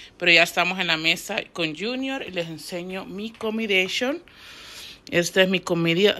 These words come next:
eh, co-, mi comida. Amigas, agarré más calabacitas y una papita. Pero bueno, acá el Toli no ha venido, pero ya estamos los tres reunidos. Bendiciones.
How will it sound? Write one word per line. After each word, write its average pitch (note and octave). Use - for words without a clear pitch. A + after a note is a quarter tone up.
eh, F3
co-, F3
mi F3
comida. G3
Amigas, F#3+
agarré E3
más F#3
calabacitas G#3
y -
una E3+
papita. D3+
Pero E3
bueno, D3
acá F3+
el F#3+
Toli F3+
no F3
ha F3
venido, G3
pero E3+
ya D#3+
estamos D#3+
los D#3
tres D3+
reunidos. D3
Bendiciones. D3